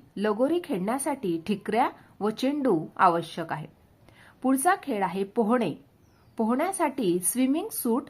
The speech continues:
हा आवश्यक आहे. प्रश्न क्रमांक पाच, कंसातील वाक्प्रचार दिलेल्या वाक्यात योग्य ठिकाणी वापरा. आता या ठिकाणी वाक्प्रचार दिलेले आहे. पहिला वाक्प्रचार आहे दंग होणे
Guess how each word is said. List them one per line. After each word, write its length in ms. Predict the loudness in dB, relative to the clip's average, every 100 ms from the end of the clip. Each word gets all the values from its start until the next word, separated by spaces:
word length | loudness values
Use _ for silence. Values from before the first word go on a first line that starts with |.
| -4
हा 140 | 2 2 0 0
आवश्यक 580 | 0 0 -6 -8 -8
आहे. 120 | -10 -16 _ _ _ _ _ _ -20 -14 -2
प्रश्न 300 | -2 0 -4
क्रमांक 500 | -2 0 -2 -4 -8
पाच, 540 | 0 4 4 4 -2 -10 -20 _
कंसातील 640 | 4 4 4 0 0 0 2
वाक्प्रचार 840 | 2 0 -2 -6 -2 2 2 2 -4 -14 -4
दिलेल्या 520 | 0 2 2 2 2
वाक्यात 640 | 2 0 -2 0 2 2 0
योग्य 420 | 0 0 0 -2
ठिकाणी 460 | -4 -4 -4 -4
वापरा. 360 | -2 -4 -4 -12 -12 _ _ -10
आता 200 | -4 -2
या 220 | 2 2
ठिकाणी 440 | 2 -2 -2 -2 0
वाक्प्रचार 600 | 0 0 -4 -4 -4 -4
दिलेले 400 | -4 -4 -2 -4
आहे. 300 | -4 -4 -4
पहिला 380 | -2 -2 0
वाक्प्रचार 560 | 0 -2 -4 -6 -2 -4
आहे 200 | -2 -4
दंग 300 | -2 -2 0
होणे 380 | 0 0 -2